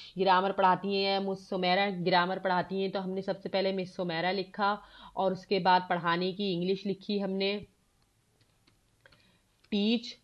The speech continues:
और फिर मैं क्या करूँगी, इसमें ईएस ऐड कर दूँगी। क्यों ऐड कर दूँगी? क्योंकि ये मिस सुमेरा सिंगुलर पर्सन है, मैंने अभी आपको ऊपर बताया है, ये देखिए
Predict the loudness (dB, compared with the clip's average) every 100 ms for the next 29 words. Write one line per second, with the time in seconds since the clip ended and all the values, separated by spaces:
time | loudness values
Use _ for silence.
0 | -2 -2 2 -2 0 -4 0 4 6 6
1 | 0 -2 -2 -4 -4 -2 -2 -2 -6 0
2 | 2 2 2 0 2 0 0 -2 -8 -8
3 | -8 -4 -2 0 0 0 0 0 -2 -4
4 | -4 -4 2 4 4 2 0 -2 -2 -4
5 | -2 0 2 0 -2 -6 -4 0 0 0
6 | -4 -2 -2 -2 -2 -2 -2 -2 0 0
7 | 0 -2 -2 0 -2 0 0 0 -2 -4
8 | -4 -6 -8 -8 -10